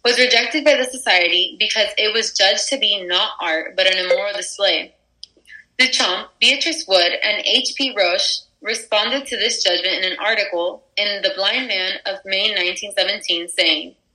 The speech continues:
Now, Mister Mutt's fountain is not immoral. That is absurd. No more than a bathtub is immoral. It is a fixture that you see every day in plumbers' show windows.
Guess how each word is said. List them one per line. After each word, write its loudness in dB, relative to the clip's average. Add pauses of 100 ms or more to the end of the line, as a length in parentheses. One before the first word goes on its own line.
(760)
Now, 4
Mister 2
Mutt's 2
fountain 0
is -2
not 4
immoral. -2 (160)
That 6
is 2
absurd. -2 (440)
No 2
more 4
than 2
a -4
bathtub 0
is 0
immoral. -4 (120)
It 0
is 0
a -2
fixture 2
that 4
you 0
see -2
every 2
day 0 (140)
in -4
plumbers' -2
show 2
windows. -6